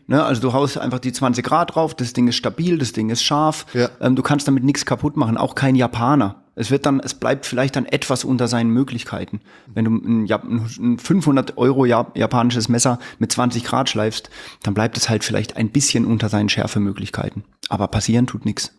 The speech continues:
Speaker 2: Wie oft muss man jetzt mit dem Roller da eigentlich langrollen, damit das Messer perfekt geschärft ist? Ah, gibt's da eine Antwort?
Speaker 1: Also, wenn wir jetzt uns auf der Messe treffen würden, würde ich erstmal fragen, „Was für Messer hast du? Wie sind die gepflegt? Wie sehen die aus?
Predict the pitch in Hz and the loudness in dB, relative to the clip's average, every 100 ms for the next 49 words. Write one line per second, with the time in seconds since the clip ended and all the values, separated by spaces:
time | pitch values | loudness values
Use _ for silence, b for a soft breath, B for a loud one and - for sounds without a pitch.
0 | B B B - 170 202 - - - 151 | B B B -2 0 0 -4 -10 -2 0
1 | - 208 180 180 - 143 143 165 139 220 | 2 2 0 -2 -4 -2 2 2 2 0
2 | 170 180 175 - - 135 147 139 143 - | 0 0 -2 -2 0 0 0 0 0 2
3 | 113 165 151 165 175 170 165 151 135 143 | 4 4 4 2 4 2 2 2 2 2
4 | 147 - 131 143 143 143 147 - - 131 | 0 0 0 2 4 2 -2 -4 -2 0
5 | 127 - 143 - 104 - 95 - _ _ | -2 -2 -2 0 0 0 -4 -6 _ _
6 | _ - 123 175 - 180 170 160 160 - | _ -4 0 0 2 4 4 4 2 -2
7 | _ _ _ - 139 151 185 233 - 107 | _ _ _ -2 0 2 0 -2 -6 -2
8 | 117 - - 120 123 120 123 123 117 120 | -2 -2 -2 0 2 0 -2 -2 0 2
9 | 123 143 139 147 139 143 156 143 127 123 | 2 2 2 2 4 4 4 4 2 2
10 | 123 135 117 117 123 120 - 110 104 107 | 2 2 2 2 0 0 -2 0 0 0
11 | 104 104 110 104 113 120 117 - - 95 | 0 -2 -4 -2 0 2 2 -2 -4 -6
12 | 82 - 120 117 120 117 - - - - | -4 0 2 4 4 2 0 -2 -4 -8